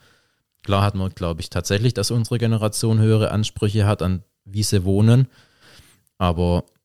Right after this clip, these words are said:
es ist, glaub ich, schon auch viel der Zeit geschuldet und dass einfach alles teurer wird und dass jetzt mal klein, kleiner Einbruch kommt, i-, i-, es ist einfach, also solange,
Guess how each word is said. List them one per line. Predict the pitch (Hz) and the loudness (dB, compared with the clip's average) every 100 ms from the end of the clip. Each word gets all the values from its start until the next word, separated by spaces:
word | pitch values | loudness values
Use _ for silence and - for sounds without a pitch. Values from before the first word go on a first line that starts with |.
| _ _ - | _ _ -8
es | 90 | -6
ist, | 90 - | -6 -4
glaub | 92 | -2
ich, | - | 0
schon | 95 | 0
auch | 92 - | 0 -2
viel | - 104 | -2 0
der | 92 85 | 0 -2
Zeit | - 90 95 - | 0 0 0 0
geschuldet | 107 104 98 95 | -2 2 2 2
und | 87 | 0
dass | 85 78 | -2 -4
einfach | 80 82 82 | -4 -4 -4
alles | 82 82 | -2 -4
teurer | - 85 92 98 | -2 -2 0 0
wird | 87 - | -2 -2
und | 85 82 - _ _ _ | -4 -4 -8 _ _ _
dass | - 90 - | -6 -4 0
jetzt | 117 - - - - _ _ - | 0 -2 -12 -12 -20 _ _ -4
mal | 95 92 | 0 0
klein, | - 92 85 87 90 | 0 -2 0 -2 -2
kleiner | 95 85 87 - | -2 -2 -2 -4
Einbruch | 90 87 90 - | -4 -6 -10 -4
kommt, | 120 127 156 - _ _ _ _ _ _ _ _ _ _ _ _ - | 0 0 -2 -8 _ _ _ _ _ _ _ _ _ _ _ _ -8
i-, | 95 - | -8 -10
i-, | 92 | -12
es | - - | -10 -8
ist | - 90 | -6 -4
einfach, | 87 87 82 | -4 -4 -4
also | - 90 90 - _ _ _ _ | -2 -2 -2 -8 _ _ _ _
solange, | - - 95 95 87 | -8 -2 0 0 -2